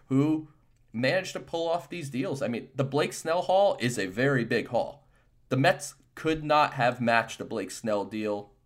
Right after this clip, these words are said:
Put any combination of prospects you want together, it doesn't touch it. The Mets don't have a Luis Patino, who is one of the better pitching prospects in baseball and major league ready.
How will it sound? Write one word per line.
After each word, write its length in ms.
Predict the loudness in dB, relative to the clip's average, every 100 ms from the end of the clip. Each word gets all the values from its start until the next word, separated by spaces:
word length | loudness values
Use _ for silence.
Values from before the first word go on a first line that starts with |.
| -20 _ _ _ _ _ _ _
Put 220 | -2 -2 2
any 240 | 2 4
combination 540 | 4 2 2 0 -4 -8
of 80 |
prospects 500 | -4 -2 -2 -4 -12
you 80 | -8
want 220 | -4 -4
together, 440 | -4 -2 0 0 -4 -8 -6
it 100 | 0
doesn't 240 | 0 -2
touch 240 | -2 -2 -2
it. 160 | -10 -12 -20 -8
The 80 | -2
Mets 260 | 0 0 -2
don't 300 | 2 2 4
have 240 | 4 4
a 60 | 4
Luis 400 | -2 -2 -4 -6
Patino, 640 | -12 -4 -2 -2 -2 -4 -8 _
who 240 | -4 -2
is 300 | -2 -4 -10 -20 _ _ _ _ -10
one 180 | 2 2
of 100 | 2
the 60 | 2
better 200 | 2 2
pitching 380 | 0 -4 -4
prospects 420 | 2 2 2 -4 -6
in 80 |
baseball 500 | -6 -4 -2 0 0 2
and 240 | 2 4
major 300 | 2 2 0
league 200 | -2 -4
ready. 380 | 0 0 0 -4